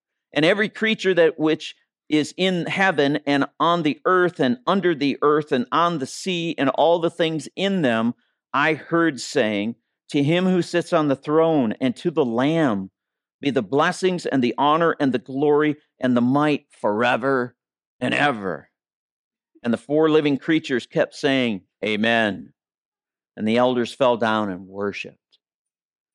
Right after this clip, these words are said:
Wow, we're praying for that kind of setting to be realized, to be realized. "Your will be done, your kingdom come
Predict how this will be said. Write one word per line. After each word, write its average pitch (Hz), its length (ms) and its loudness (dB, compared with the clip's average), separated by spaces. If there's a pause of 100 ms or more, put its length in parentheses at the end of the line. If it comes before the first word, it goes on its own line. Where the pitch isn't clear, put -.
(140)
Wow, 135 380 2
we're 127 220 0
praying 165 460 0
for 120 160 -2
that 160 520 0 (840)
kind 170 300 -2
of 156 100 -2
setting 170 680 -2 (1400)
to 156 80 -2
be 143 160 2
realized, 135 1040 0 (160)
to 143 120 -4
be 127 180 -2
realized. 123 920 -2 (460)
"Your 139 260 2
will 170 220 2
be 160 120 2
done, 147 520 0
your 135 280 2
kingdom 147 540 -2
come 135 460 -2